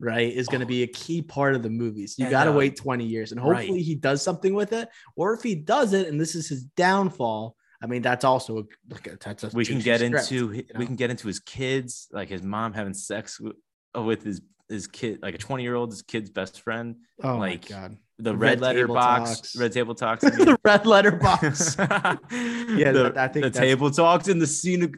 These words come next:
Speaker 2: the Oscar scene for whoever plays Will Smith could be him crying. <laughs> Like, oh
Speaker 1: That's
Speaker 2: my
Speaker 1: gonna be
Speaker 2: God.
Speaker 1: iconic. That's gonna be, like, the moment where the Spider-Men, like, pointed at each other, like, to
Speaker 2: Yes.
Speaker 1: re-, recreate the gif. It's gonna be someone,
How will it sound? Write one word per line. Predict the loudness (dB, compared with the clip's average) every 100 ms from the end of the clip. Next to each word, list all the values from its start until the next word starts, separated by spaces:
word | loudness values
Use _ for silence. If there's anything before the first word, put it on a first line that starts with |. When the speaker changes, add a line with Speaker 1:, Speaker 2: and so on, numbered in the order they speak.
| -4
Speaker 2:
the | -4
Oscar | 2 0 2 0
scene | 0 0 -2
for | -2 0
whoever | 2 0
plays | 0 0 0 0
Will | 0 0
Smith | -2 -4 -4 -8 -8
could | -4
be |
him | -2 -4
crying. | -6 -2 0 0 -4 -6 -10 -8
<laughs> | 0
Like, | 0 0 -6
oh | -4
Speaker 1:
That's | -2 0
Speaker 2:
my |
Speaker 1:
gonna | 0
be | 2
Speaker 2:
God. | 4 4
Speaker 1:
iconic. | 4 4 2 -2
That's | -2 -2
gonna | 0 -2
be, | 0 0
like, | 0 -4 -6
the | -6
moment | -2 -2 -4 -6
where | -4 -2 -2 -4
the | -6
Spider-Men, | -8 -6 -4 -2 -2 0 0 -2 -4
like, | -8 -8
pointed | -8 -6 -4
at | -2
each | -4 -2
other, | 0 4
like, | 2 2
to | 0
Speaker 2:
Yes. | 0
Speaker 1:
re-, | 0 -2
recreate | 0 0 -2 -2 0 0
the | -2
gif. | 0 -2 -2
It's | -6
gonna | -4 -6
be |
someone, | -4 -4 -2 -4 -6